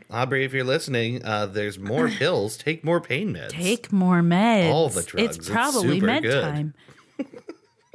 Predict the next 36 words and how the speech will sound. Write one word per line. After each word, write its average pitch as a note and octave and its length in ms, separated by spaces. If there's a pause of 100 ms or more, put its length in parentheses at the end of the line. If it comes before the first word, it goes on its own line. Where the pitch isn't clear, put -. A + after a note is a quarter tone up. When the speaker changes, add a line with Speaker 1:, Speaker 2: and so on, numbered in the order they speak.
Speaker 2:
Or E4 160
it's G4 160
popsicle C#4 640
time. D#3+ 400 (220)
Speaker 1:
It - 80
might B2+ 160
be F#2+ 80
popsicle E2 460
Speaker 2:
It's - 140
Speaker 1:
time. - 80
Speaker 2:
probably A4 320
one F#3 160
of F3 80
those E3+ 240
times. C#4+ 520
Speaker 1:
We F3+ 120
were G#3+ 80
debating E3+ 420
about G#2 300
whether G#2+ 500
how A#2 320
the G#2+ 300
quantity G#2 600
of F2+ 220
popsicles F#2 600
that F#2+ 180
is F#2 40
Speaker 2:
Can E4+ 100
you F4 120
Speaker 1:
permissible - 340
Speaker 2:
eat D4+ 180
Speaker 1:
to - 40
have. - 140
Speaker 2:
a B3 140
whole A#3+ 380
popsicle? A#3 880